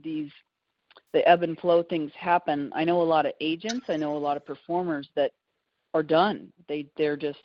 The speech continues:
they, they have to quit. They stop their business. They, they just, it's like they didn't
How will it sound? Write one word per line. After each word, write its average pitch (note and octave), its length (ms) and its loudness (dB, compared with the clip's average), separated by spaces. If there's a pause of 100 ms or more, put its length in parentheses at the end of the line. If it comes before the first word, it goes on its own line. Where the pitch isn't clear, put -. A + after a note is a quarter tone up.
they, D3 220 -4
they C#3+ 200 -2
have C#3 240 -2
to A2+ 80 -10
quit. E3+ 380 2
They C#3 200 2
stop C#3+ 280 2
their C#3+ 100 -2
business. D3 420 0 (100)
They, D3 280 0
they D3 120 -2
just, C#3+ 200 -6 (680)
it's E3 240 0
like G3+ 260 6
they F#3 140 4
didn't E3+ 340 -4